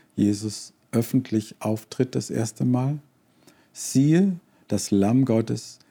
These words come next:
das hinwegnimmt die Sünde der Welt." Johannes eins, Vers neunundzwanzig. Und dieses Lamm wird von den Ältesten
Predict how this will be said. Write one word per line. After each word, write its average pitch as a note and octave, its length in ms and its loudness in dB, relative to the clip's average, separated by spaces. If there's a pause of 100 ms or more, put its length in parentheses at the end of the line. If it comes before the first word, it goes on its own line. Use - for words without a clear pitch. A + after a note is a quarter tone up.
(180)
das - 220 -6
hinwegnimmt A#2 1040 0
die F#2+ 100 -4
Sünde A2+ 640 -2
der G2 220 -10
Welt." F2 340 -10
Johannes G2 600 -4
eins, G#2 340 -2
Vers - 260 -10
neunundzwanzig. F2+ 840 -8 (1300)
Und A2 300 0
dieses F#3 500 4
Lamm A2+ 440 4
wird F#2+ 180 -2
von G#2 160 2
den F#2+ 200 0
Ältesten B2 640 -2